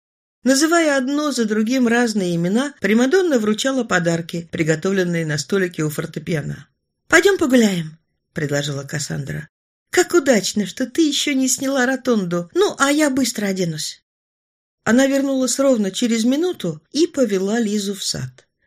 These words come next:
Морозец, прихвативший лужи хрупким ледком, сейчас отступил, сквозь невесомый покров снега пробивалась густая зелень газона.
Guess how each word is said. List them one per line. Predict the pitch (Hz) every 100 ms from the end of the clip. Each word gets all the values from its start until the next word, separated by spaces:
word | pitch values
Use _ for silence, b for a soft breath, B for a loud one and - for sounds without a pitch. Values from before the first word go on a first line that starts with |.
| _ _ _ _
Морозец, | 151 165 190 170 156 -
прихвативший | 151 151 160 160 180 - 170
лужи | 175 196 165 170 -
хрупким | - 190 220 - - 160
ледком, | 175 185 - 330 330 -
сейчас | - 165 - 160 151
отступил, | 143 - - 147 - 277 330 330 b b b
сквозь | - - 147 147 -
невесомый | 156 165 - 220 165 151
покров | 170 214 214 -
снега | 302 330 285
пробивалась | 285 220 156 143 156 185 170 151
густая | 139 - - 220 214
зелень | 156 160 175 170
газона. | 151 147 143 135 143 147